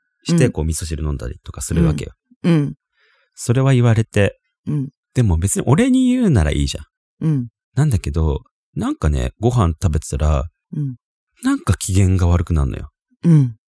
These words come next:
Speaker 1: なんだと思ったら、
Speaker 2: うん。
Speaker 1: 隣の、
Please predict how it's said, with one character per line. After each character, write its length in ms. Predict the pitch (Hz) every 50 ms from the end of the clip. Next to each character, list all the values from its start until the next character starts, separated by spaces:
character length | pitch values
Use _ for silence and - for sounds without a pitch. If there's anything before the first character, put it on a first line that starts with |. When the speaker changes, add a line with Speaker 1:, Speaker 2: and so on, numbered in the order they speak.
| _ -
Speaker 1:
な 120 | 107 156
ん 60 | 196 202
だ 140 | - 76
と 160 | - - - 73
思 80 | 78
っ 40 | 80
た 180 | - - 62 69
ら、 280 | 85 82 76 - - _ _ -
Speaker 2:
う 60 | - 147
ん。 160 | 139 135 120 - _ _ _ _ _ _ _ _ _
Speaker 1:
隣 300 | - - 127 147 185 165
の、 60 | 139